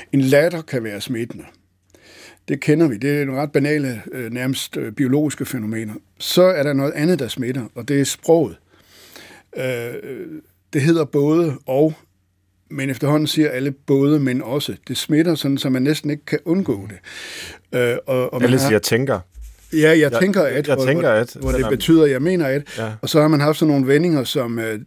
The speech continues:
Speaker 1: "Det er bare i orden," eller det er alle tiders. Det var sådan for tyve, tredive år siden. Nu har man, det er så fint.
Speaker 2: Mm.
Speaker 1: Alle siger, "Det er så fint," og det betyder ikke noget som helst.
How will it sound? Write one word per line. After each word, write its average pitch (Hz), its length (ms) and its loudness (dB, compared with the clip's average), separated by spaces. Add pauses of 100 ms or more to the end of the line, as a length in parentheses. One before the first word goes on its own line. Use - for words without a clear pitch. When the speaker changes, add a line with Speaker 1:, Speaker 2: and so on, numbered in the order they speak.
Speaker 1:
"Det 143 60 0
er 135 60 0
bare 143 280 0
i 143 40 0
orden," 127 420 -4 (180)
eller 113 200 -4 (300)
det 131 140 2
er 117 40 2
alle 151 140 4
tiders. 160 480 2 (640)
Det 143 180 2
var 131 100 0
sådan 117 380 -8
for - 100 -12
tyve, 135 420 0
tredive 143 340 -2
år 120 120 -4
siden. 151 320 2 (180)
Nu 160 160 6
har 151 200 2
man, 131 220 0 (560)
det 151 80 4
er 135 40 2
så 139 160 -2
fint. 104 420 -12 (320)
Speaker 2:
Mm. 120 60 -16 (440)
Speaker 1:
Alle 202 280 2
siger, 156 300 0 (240)
"Det 156 60 4
er 139 40 4
så 143 160 0
fint," 156 340 -4 (200)
og 139 80 -4
det 143 100 2
betyder 151 360 4
ikke 147 220 -4 (100)
noget 143 320 2
som 110 140 -6
helst. 165 300 -6